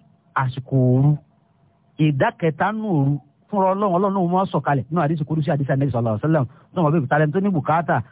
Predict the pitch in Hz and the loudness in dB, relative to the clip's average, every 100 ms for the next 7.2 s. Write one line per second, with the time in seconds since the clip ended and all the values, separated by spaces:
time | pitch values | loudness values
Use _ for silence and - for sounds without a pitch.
0 | _ - 156 156 185 202 202 202 196 _ | _ -2 0 0 0 0 0 0 -4 _
1 | _ - 139 170 165 160 113 _ _ _ | _ -2 0 0 0 -2 -4 _ _ _
2 | _ - 190 214 202 180 - - _ _ | _ -4 -2 0 -2 -4 -10 -20 _ _
3 | _ _ _ _ _ _ _ _ _ _ | _ _ _ _ _ _ _ _ _ _
4 | _ _ _ _ _ _ - 196 196 160 | _ _ _ _ _ _ 0 2 2 2
5 | 147 147 139 127 120 190 208 180 202 185 | 2 0 0 -2 -4 -6 -4 -2 -2 0
6 | 165 160 120 120 95 - 196 185 165 156 | 0 0 -2 -6 -6 -2 0 2 2 2
7 | 131 | 2